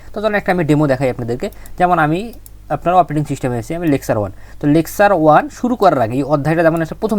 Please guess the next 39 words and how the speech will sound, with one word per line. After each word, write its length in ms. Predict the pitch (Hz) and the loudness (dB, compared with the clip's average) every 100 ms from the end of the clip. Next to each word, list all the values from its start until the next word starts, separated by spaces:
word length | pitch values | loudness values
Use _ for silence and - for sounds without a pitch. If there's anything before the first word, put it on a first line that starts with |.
| 127 | 0
লেকচার, 240 | 113 101 - - - - | -2 -6 -10 -14 -16 -6
আপনার 160 | 147 175 143 | 0 0 2
বিগত 280 | 160 180 220 220 202 | 0 2 2 2 2
বছর 180 | 190 196 | 0 -2
এই 60 | 196 | 0
টপিকের 280 | 185 185 190 | 0 2 0
উপর 100 | - - | 0 -4
কত 100 | 180 170 | -4 -2
ধরনের 220 | 156 147 139 | -2 -2 -4
প্রশ্ন 160 | 110 113 101 | -8 -8 -10
আসে, 160 | - 101 - - - - - | -10 -14 -14 -20 -20 -18 -4
শুরু 160 | 233 185 | 0 2
থেকে 160 | 151 180 - | 2 0 -2
প্রথম 180 | 185 208 | 0 2
পেজটা 200 | 190 - 190 | 0 0 -2
এটা 80 | 160 | 0
আপনি 100 | 151 120 | -2 -4
ধারণা 180 | 117 110 | -4 -4
পাবেন। 180 | 101 101 - - - | -4 -8 -10 -20 -8
তার 120 | 147 170 | -4 -2
মানে 100 | 185 | 0
আপনি 100 | 175 175 | 0 -2
কিন্তু 120 | 180 180 | -2 -2
একটা 140 | - - - - - - 156 | -2 -4 -12 -20 -20 -8 0
মোটামুটি 300 | 175 175 170 | 2 2 2
ধারণা 180 | 151 156 156 | 2 2 2
পেয়ে 120 | 180 143 | 2 2
গেলেন 160 | 123 123 | 2 0
যে 40 | |
এই 60 | 143 139 | 0 2
অধ্যায় 160 | 147 | 0
থেকে 100 | 156 151 | 0 0
আসলে 120 | 170 147 | 0 0
এরকম 220 | 135 147 147 | 2 0 -2
প্রশ্নগুলো 400 | - 135 123 120 | -2 -2 0 2
হয়। 140 | 170 - - - | 0 -2 -8 -6
এবার 140 | 196 190 165 | 2 2 4
আমরা 180 | 160 269 - | 2 0 0
আজকের 320 | 156 - 240 | -4 -4 -6